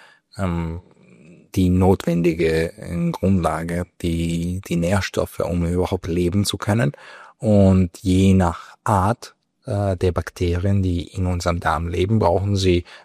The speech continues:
mehr Kohlenhydrate oder mehr Proteine oder bestimmte Formen, ähm, der Ballaststoffe zum Beispiel, äh, die sie ernähren, die, die zu diesen, äh, Zellen kommen und sie auch ernähren können.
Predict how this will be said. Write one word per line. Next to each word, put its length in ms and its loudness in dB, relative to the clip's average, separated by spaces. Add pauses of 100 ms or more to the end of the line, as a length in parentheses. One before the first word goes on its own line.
mehr 200 -4
Kohlenhydrate 800 2
oder 160 -2
mehr 300 -2
Proteine 680 2
oder 240 4
bestimmte 680 4
Formen, 600 2 (360)
ähm, 760 0
der 260 0 (220)
Ballaststoffe 800 -2
zum 180 -2
Beispiel, 500 -2 (360)
äh, 360 -2
die 180 -6
sie 200 -4
ernähren, 540 -4
die, 200 -4 (100)
die 640 -6 (100)
zu 160 -4
diesen, 440 -2 (320)
äh, 440 -2
Zellen 360 -2
kommen 400 2
und 140 0
sie 260 -4
auch 160 0
ernähren 380 -4
können. 340 -6